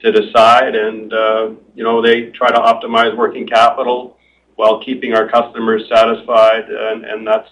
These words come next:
what they'll continue to do. And there'll be some fluctuations, but our guidance there is still, is still the same. And some quarters will be a little higher, some quarters will be a little lower. Uh, but, you know, you think about it,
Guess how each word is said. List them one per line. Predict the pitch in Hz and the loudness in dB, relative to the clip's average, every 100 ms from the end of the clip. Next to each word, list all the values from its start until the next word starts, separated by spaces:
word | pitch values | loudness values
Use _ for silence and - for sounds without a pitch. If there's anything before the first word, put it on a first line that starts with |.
| - | -10
what | 113 | -8
they'll | 113 | -8
continue | 107 110 113 110 | -10 -12 -10 -6
to | 107 104 | -6 -4
do. | 113 131 139 | -2 -2 -2
And | 117 113 113 _ _ _ _ | -6 -10 -16 _ _ _ _
there'll | 117 | -14
be | 113 117 | -14 -4
some | 120 120 | -4 0
fluctuations, | - 123 - 113 120 127 160 160 | 0 0 -2 -2 0 -2 -6 -6
but | - 120 117 | -4 -6 -4
our | 117 110 | -4 0
guidance | 113 123 131 - - | 4 4 2 -6 -6
there | 117 131 135 | -2 -2 -4
is | 117 _ | -10 _
still, | 123 127 127 - | -6 -6 -8 -14
is | 123 113 | -16 -14
still | - 117 | -10 -8
the | 113 - | -8 -8
same. | 113 135 175 | -6 -6 -6
And | 135 127 - - | -8 -8 -12 -8
some | - 127 127 | -4 -4 0
quarters | 131 131 131 | 2 4 0
will | 135 | -6
be | 120 | -4
a | |
little | 131 131 | -4 0
higher, | 110 131 147 139 | 2 4 2 -2
some | 123 | -8
quarters | 110 135 127 | -8 -8 -6
will | 117 | -8
be | |
a | 120 | -8
little | 127 127 | -4 -2
lower. | 120 135 180 180 - _ _ _ _ _ | 0 0 0 -4 -10 _ _ _ _ _
Uh, | 110 120 120 | -2 0 0
but, | 127 135 | -2 -2
you | |
know, | 143 139 | 4 4
you | 135 | 4
think | 180 175 | 0 0
about | - 120 120 | 2 4 4
it, | 139 - | 2 -2